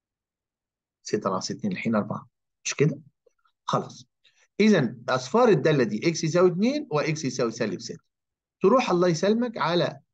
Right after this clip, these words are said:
خط أعداد صغير كده ترسمه وتحط عليه النقطتين بتوعك، سالب ستة على الشمال واتنين على اليمين طبعًا لأنها أكبر. دي معادلة تربيعية يمثلها، آه،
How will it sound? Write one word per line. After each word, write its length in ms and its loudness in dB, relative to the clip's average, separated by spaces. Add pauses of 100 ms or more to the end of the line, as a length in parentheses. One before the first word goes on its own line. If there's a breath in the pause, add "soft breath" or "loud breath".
(120)
خط 280 -6
أعداد 260 -6
صغير 320 -4
كده 180 2
ترسمه 380 2
وتحط 360 -6
عليه 160 -2
النقطتين 460 -2
بتوعك، 380 -2
سالب 260 -6
ستة 260 -4
على 60 0
الشمال 340 -2
واتنين 260 -2
على 120 0
اليمين 220 -2
طبعًا 260 0
لأنها 380 -4
أكبر. 300 0 (1040)
دي 160 4
معادلة 500 -2
تربيعية 680 0
يمثلها، 920 -4
آه، 40 -4